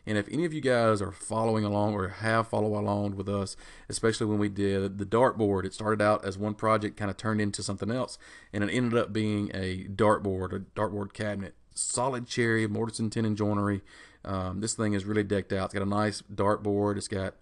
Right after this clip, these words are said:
uh, it's offset from the back of the cabinet, and it's got some L E D lighting, and so it looks really cool. It's got sawtooth hangers, adjustable shelving on the inside of the cabinet doors,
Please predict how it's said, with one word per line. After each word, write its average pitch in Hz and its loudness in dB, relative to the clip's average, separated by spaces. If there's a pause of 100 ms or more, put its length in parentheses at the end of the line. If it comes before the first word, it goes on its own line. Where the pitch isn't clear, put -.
(360)
uh, 90 -6
it's - -10 (460)
offset 107 0
from 101 -2
the 92 -2
back 104 -2
of 101 -2
the 98 -4 (180)
cabinet, 107 0 (400)
and 92 -6
it's - -8
got 95 -2
some 92 -8 (120)
L 110 2
E 107 0
D 104 0
lighting, 110 2 (220)
and 98 -8
so 113 0
it 104 0
looks 120 -2
really 117 0
cool. 113 0
It's 95 -4
got - -6
sawtooth 104 -4
hangers, 104 0
adjustable 101 -4
shelving 104 -2
on 101 -2
the 101 -2
inside 101 -2
of 98 0
the 101 -8
cabinet 101 -4
doors, 101 0